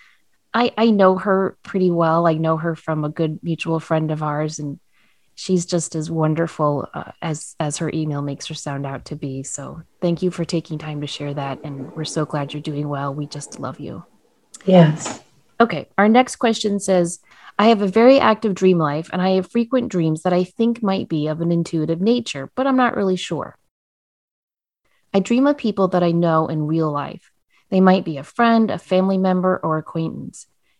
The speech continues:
Speaker 1: In these dreams, these people come to me and they share something they're struggling with in their own lives. For example, I dreamt about a distant friend who was struggling to pay his mortgage.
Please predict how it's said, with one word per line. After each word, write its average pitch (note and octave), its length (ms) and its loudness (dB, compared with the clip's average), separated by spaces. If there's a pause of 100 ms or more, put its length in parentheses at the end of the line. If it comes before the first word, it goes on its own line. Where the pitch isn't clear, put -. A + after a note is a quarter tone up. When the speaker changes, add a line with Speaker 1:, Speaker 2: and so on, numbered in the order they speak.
Speaker 1:
In A#3 140 6
these C#4+ 220 4
dreams, E3 380 -2
these F#3 180 -2
people G3+ 300 -4
come G3+ 280 0
to G#3 100 -4
me D3+ 300 -2
and F#3 180 0
they F#3 100 2
share G3+ 300 -2
something E3 400 -4
they're E3 120 -2
struggling F#3 440 0
with D#3 180 -6
in D#3 120 -6
their D#3 140 -2
own D3+ 180 -2
lives. - 600 -6 (400)
For B3+ 100 4
example, A3+ 480 2
I G3 80 2
dreamt G#3 280 0
about B3+ 220 2
a G3 80 2
distant F#3+ 440 -4
friend D3+ 300 -4
who E3+ 100 -4
was E3 120 -4
struggling F#3 420 -2
to F#3 60 -4
pay D#3 240 -6
his E3 180 -6
mortgage. G3 580 -4